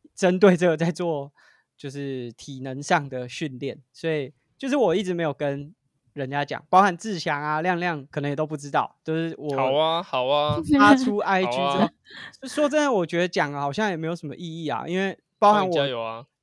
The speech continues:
Speaker 1: 真的自己讲了之后，就是说真的，耐力运动的圈子就，就不看棒球啊，所以
Speaker 2: 我看啊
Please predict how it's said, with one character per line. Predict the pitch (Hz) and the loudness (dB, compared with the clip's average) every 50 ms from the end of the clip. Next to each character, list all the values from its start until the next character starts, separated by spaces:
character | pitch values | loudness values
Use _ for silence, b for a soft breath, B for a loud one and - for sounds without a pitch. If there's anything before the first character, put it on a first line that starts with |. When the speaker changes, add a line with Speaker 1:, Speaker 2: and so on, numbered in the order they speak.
| _ _ _ _ | _ _ _ _
Speaker 1:
真 | - 220 220 220 | 0 0 0 2
的 | 214 196 | 0 -4
自 | 180 - 214 | -4 -4 -6
己 | 202 190 175 | -4 -6 -4
讲 | - 180 151 139 | -2 -2 -2 -2
了 | 135 139 | -4 -10
之 | 139 160 156 | -6 -4 -2
后， | 147 170 160 147 135 123 - _ _ _ _ _ _ _ _ | 0 2 2 2 2 -2 -6 _ _ _ _ _ _ _ _
就 | - 240 | -4 -4
是 | 233 | -4
说 | 214 - 220 208 | 0 0 -2 0
真 | 202 208 | 0 -2
的， | 196 196 | -2 0
耐 | 202 196 190 | -2 -2 -2
力 | 190 185 | -2 -2
运 | 185 185 175 170 | -4 -4 -4 -2
动 | 180 175 165 160 | -2 -2 -2 -2
的 | 143 135 127 127 127 123 123 120 - _ _ _ _ _ _ _ _ _ | -4 -4 -4 -6 -6 -6 -8 -10 -14 _ _ _ _ _ _ _ _ _
圈 | - - - 160 156 160 | -10 0 0 0 0 0
子 | 151 147 135 123 - _ _ | -6 -10 -12 -12 -12 _ _
就， | - 143 131 110 _ _ _ _ _ _ _ _ _ _ _ _ | -8 -8 -8 -8 _ _ _ _ _ _ _ _ _ _ _ _
就 | - 226 | -10 -10
不 | 196 - | -8 -6
看 | 143 175 170 160 | -2 -2 0 0
棒 | 156 165 151 143 | 2 -2 -2 -2
球 | 127 - - 104 | -4 -12 -14 -14
啊， | 92 - 139 - b b b b b b b b | -14 -14 -16 -18 b b b b b b b b
所 | - - 185 185 | -6 2 4 6
以 | 190 185 | 6 6
Speaker 2:
我 | 180 | 4
看 | 170 262 233 247 | 0 -2 -2 -2
啊 | 254 254 262 262 262 | -4 -6 -8 -10 -12